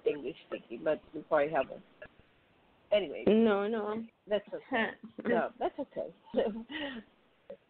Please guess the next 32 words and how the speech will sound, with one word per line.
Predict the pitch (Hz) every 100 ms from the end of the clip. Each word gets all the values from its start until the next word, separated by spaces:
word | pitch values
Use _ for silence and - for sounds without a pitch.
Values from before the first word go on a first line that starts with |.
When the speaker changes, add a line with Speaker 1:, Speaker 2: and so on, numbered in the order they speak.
| _ - - - _ 240
Speaker 1:
Now, | 240
you | 262 285
met | 285 294 -
the, | 254 240 226
uh, | 202 196 190 -
psychoanalyst | 247 233 214 214 208 202 - -
James | 202 196 196 196 _
Hillman. | - 220 151 95 147 - _ _ _ _ _ _ _ - 554 -
So | - 185 330 320 -
explain | - - - - 220 208
Speaker 2:
Yeah. | 202 196
Speaker 1:
that. | 226
What | 226 269
was | 277
that | 226 - 147
like, | 123 - _
meeting | 190 185 180 190
him, | 196 185
and | 180 170 -
what | 202 -
did | 175
he | - -
teach | - -
you? | 92 - _ _ _ _ _ _ _ _ _ _ _ _ _ _ - - - - - -
Speaker 2:
Yes, | 415 339 320
I | 370
met | 359 440 427
Hillman | 427 453 427 381
after | 339 349 - 359
my | 330 330 330
degree | 269 285 349
in | 339